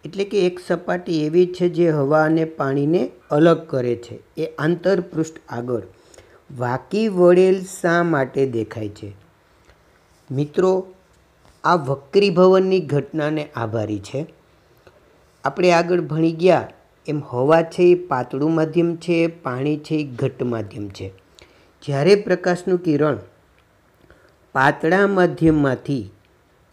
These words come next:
ઘટ્ટ માધ્યમની અંદર દાખલ થતું હોય ત્યારે એ લંબ તરફ વાંકું વળતું હોય, એનાથી ઉલટું ઘટ્ટ માધ્યમથી, ઘટ્ટ માધ્યમમાંથી એ પાતળા માધ્યમની અંદર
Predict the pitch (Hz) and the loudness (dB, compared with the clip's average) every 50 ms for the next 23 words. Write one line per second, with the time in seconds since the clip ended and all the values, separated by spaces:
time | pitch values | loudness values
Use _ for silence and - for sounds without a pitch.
0 | _ - 143 127 117 - 147 147 143 - - 214 208 214 202 190 185 151 151 180 | _ -20 -18 -16 -6 -2 -2 -2 0 2 4 6 6 6 6 4 4 4 6 6
1 | 180 180 180 180 175 165 160 160 156 160 160 156 156 143 131 131 - - 139 139 | 6 8 8 6 6 6 4 2 4 2 2 2 2 0 0 0 -2 -2 -4 -4
2 | 135 131 - 123 120 - - 123 123 117 123 123 110 98 95 - - _ _ _ | -4 -4 -6 -8 -6 -4 -2 0 0 2 2 0 -2 -2 -6 -12 -20 _ _ _
3 | _ _ - 165 160 160 175 175 170 160 147 143 147 151 165 185 190 185 196 190 | _ _ -2 0 2 4 4 4 4 4 4 4 4 4 4 4 4 4 2 2
4 | 190 - 170 160 156 160 160 160 156 - 143 127 127 127 131 - - 156 165 156 | 2 2 2 2 4 4 2 2 0 -2 -6 -4 -4 -4 -4 -2 0 0 0 0
5 | 143 131 123 120 - - 127 120 113 110 107 101 98 98 _ _ _ _ _ _ | 0 -2 -2 -4 -4 -4 -2 -2 -2 -2 -4 -8 -10 -12 _ _ _ _ _ _
6 | _ _ _ _ _ _ - 143 160 175 180 180 180 190 - - 170 175 180 175 | _ _ _ _ _ _ -2 0 2 2 2 0 0 -4 -2 0 -2 -2 -2 -2
7 | - 156 123 104 - - _ _ - 143 143 147 - _ - 208 214 208 196 175 | -4 -4 -6 -6 -8 -14 _ _ -6 -6 -6 -6 -4 _ 2 2 2 4 2 0
8 | 165 147 139 165 175 175 175 175 170 - - 185 180 180 165 - - - 131 127 | 0 0 2 2 4 4 4 2 -2 -4 -2 2 2 2 2 0 -6 -6 -2 0
9 | 143 151 147 - - 208 208 196 180 165 147 135 160 160 151 147 139 135 131 120 | 0 0 0 2 4 4 4 4 2 0 0 2 2 2 4 2 2 -2 -2 -4
10 | - - 147 151 170 185 - - - - _ _ _ - - 156 156 160 - - | -6 -4 -2 0 0 0 -2 -6 -14 -20 _ _ _ -4 -2 -2 -2 -2 -2 -2
11 | 131 131 131 - 160 165 190 202 202 196 185 175 147 156 175 170 175 175 175 175 | -2 -2 -2 0 0 2 2 2 2 2 2 2 4 4 4 4 4 2 2 0
12 | - 151 156 151 147 156 156 147 | 0 -2 -4 -2 0 0 0 0